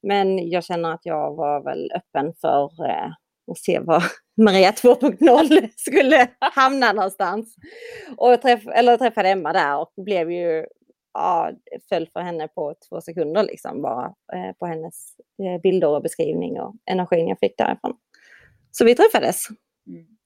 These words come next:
Speaker 1: Mm.
Speaker 2: Eh, ja, men vi har ju swipat båda två, eh,
Speaker 1: Ja.
Speaker 2: sen det blev en match.
Speaker 1: Yes.
Speaker 2: Och jag var ju, ja, men jag var ju seriös. <laughs> Jag
Speaker 1: Mm.
Speaker 2: var ju ute, för jag ville ju hitta kärleken. Kom ju från, eh,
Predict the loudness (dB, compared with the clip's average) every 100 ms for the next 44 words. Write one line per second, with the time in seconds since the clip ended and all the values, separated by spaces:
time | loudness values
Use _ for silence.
0 | -20 -12 -8 -6 -8 _ _ _ _ _
1 | _ 0 4 6 8 6 6 6 6 6
2 | 6 6 2 4 2 2 2 2 2 2
3 | 0 0 -4 0 2 2 0 0 0 0
4 | -2 -2 -6 -12 -12 _ -8 -8 -8 -8
5 | -2 -2 -4 -12 0 2 4 2 -2 -4
6 | -4 -6 _ _ -6 -4 2 2 4 0
7 | 0 0 2 0 -2 -16 _ 2 4 6
8 | 6 6 0 0 -2 -4 -8 -8 -2 -2
9 | 0 -4 -4 -8 _ _ -10 -10 -8 -4
10 | -2 0 -2 -2 -4 -4 -6 -6 _ _
11 | _ _ _ -2 0 0 -2 -8 -4 -2
12 | -2 -6 -8 -4 -4